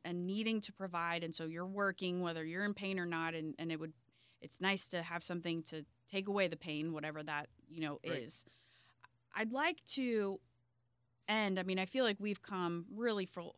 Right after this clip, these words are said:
Speaker 1: full circle here, and, and I hope, 'cause you know, I know why you're here, but I, I hope that everybody listening kind of understands how you, who started out as a, as a carpenter building cabinets, are now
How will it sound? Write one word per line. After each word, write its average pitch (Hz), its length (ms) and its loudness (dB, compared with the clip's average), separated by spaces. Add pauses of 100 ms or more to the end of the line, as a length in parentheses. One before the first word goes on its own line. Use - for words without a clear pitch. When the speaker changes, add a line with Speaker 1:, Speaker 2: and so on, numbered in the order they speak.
Speaker 1:
full 180 140 -4
circle 170 340 -6
here, 165 240 -4
and, 165 280 0
and 185 220 2
I 185 300 2
hope, 254 460 2 (580)
'cause - 280 -6 (800)
you 165 60 -10
know, 165 120 -4
I 214 220 6
know 175 180 4
why 151 280 -2
you're 151 240 -8
here, 131 460 -6 (180)
but 165 100 -2
I, 156 180 -2 (100)
I 170 100 -10
hope 190 260 -6
that 170 160 -4 (100)
everybody 165 580 -10
listening 160 520 -6 (100)
kind 170 120 -6
of 160 80 -6
understands 165 720 -2
how 160 200 -6
you, 175 480 0
who 165 60 -12 (120)
started 180 380 0
out 170 260 4
as 160 180 0
a, 160 200 -2 (300)
as 190 140 0
a 202 40 2
carpenter 156 640 0
building 202 320 2
cabinets, 170 680 -2 (360)
are 180 100 2
now 175 360 4